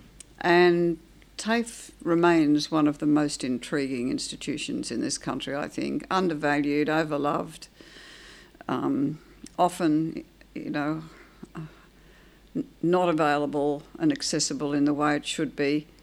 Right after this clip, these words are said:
But it's a really important part of our educational infrastructure. And in this case, I was teaching pregnant schoolgirls, people coming out of the armed forces and so on, their high school certificate in order to get into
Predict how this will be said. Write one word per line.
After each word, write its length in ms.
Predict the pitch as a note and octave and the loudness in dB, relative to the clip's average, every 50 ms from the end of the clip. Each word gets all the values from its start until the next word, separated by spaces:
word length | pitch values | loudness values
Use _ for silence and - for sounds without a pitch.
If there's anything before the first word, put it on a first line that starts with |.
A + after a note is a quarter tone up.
| - - - - - - - - - _ - | -20 -20 -20 -20 -20 -20 -20 -20 -18 _ -4
But 180 | D#3+ E3+ E3 E3 | 0 0 0 0
it's 240 | E3+ D#3+ - - | -2 -2 -2 -2
a 80 | F3+ E3+ | -2 -2
really 480 | F3 G3 G3+ G3 G3 F3+ F3+ F3 E3 D#3+ | 0 0 0 2 0 0 0 2 2 4
important 580 | D3+ D3 D3 - D#3 C#3 - - C#3 C#3 C#3 | 4 4 2 0 -2 -6 -4 -4 -4 -4 -4
part 240 | E3 D#3 C3+ C#3 C3+ | -2 -4 -2 -2 -4
of 80 | C#3 C3+ | -4 -4
our 220 | C#3 C#3 C3 C3+ | -4 -4 -2 -4
educational 640 | C#3 C#3 - C#3+ - - D3 C3 C3+ - - - - | -4 -6 -8 -10 -6 -4 -4 -4 -4 -4 -6 -6 -6
infrastructure. 760 | - - D3 - - C#3 - - D#3 C3+ C#3 - - D3 D3 | -4 -6 -6 -6 -8 -8 -6 -6 -6 -6 -6 -6 -6 -2 0
And 80 | D3+ D3+ | 2 2
in 100 | D3+ E3 | 2 2
this 180 | F#3+ G#3+ - | 0 -2 -6
case, 340 | - - D#3 C#3 A#2 D3 - | -4 -4 -4 -2 -2 -2 -2
I 140 | C#3+ D3 C#3+ | -2 -2 -2
was 200 | C#3+ D3 D3 - | -2 -4 -6 -6
teaching 460 | - - B2 G#2+ - - - - - | -6 -6 -6 -6 -6 -8 -8 -8 -8
pregnant 380 | - F#3 G3 G3 E3+ D3+ D3 C#3+ | -6 -8 -6 -2 0 0 0 -2
schoolgirls, 840 | - - D#3 D3 D3+ D3 B2+ C#3 C#3+ D3 C#3+ D3 D3 D3 C#3+ - | -4 -6 -4 -2 -2 -2 -2 -2 0 0 0 0 0 -2 -4 -6
people 320 | - - F#3 F#3 - D#3 | -6 -6 -6 -6 -6 -8
coming 320 | C#3+ - D#3+ C#3+ D3 C#3+ C#3 | -8 -6 -4 -2 -2 -2 -2
out 160 | C#3 C#3 C3+ | -4 -4 -6
of 80 | C#3 - | -6 -6
the 140 | D3 C#3+ | -6 -4
armed 240 | D3 C#3+ C#3+ C#3 C#3 | -4 -4 -4 -4 -4
forces 440 | - D#3 D#3 D3+ - - C#3+ C#3 - | -4 -4 -4 -4 -6 -8 -8 -8 -4
and 140 | C3+ C#3 C3+ | -4 -4 -4
so 240 | - - D3 C#3+ C#3+ | -4 -4 -4 -2 -2
on, 120 | C#3 C#3+ | -2 -2
their 200 | C#3+ C#3 C#3 - - - - - - - - - - - - - | -2 -2 -2 -6 -8 -12 -20 -20 -20 -20 -20 -20 -20 -18 -14 -10
high 180 | D#3 E3 E3 E3 | -6 -4 -4 -4
school 240 | D3+ - - D3 | -4 -6 -8 -8
certificate 580 | C#3+ - D3+ - D#3+ C#3+ - D3 - - G2+ - | -6 -6 -6 -6 -6 -6 -6 -8 -8 -8 -8 -8
in 100 | A2+ - | -6 -4
order 200 | C#3+ C3+ A#2+ A#2+ | -4 -4 -6 -8
to 120 | - - | -10 -10
get 160 | - - C3+ B2+ | -10 -8 -8 -8
into 300 | B2+ C#3 D3 - - | -8 -8 -10 -10 -14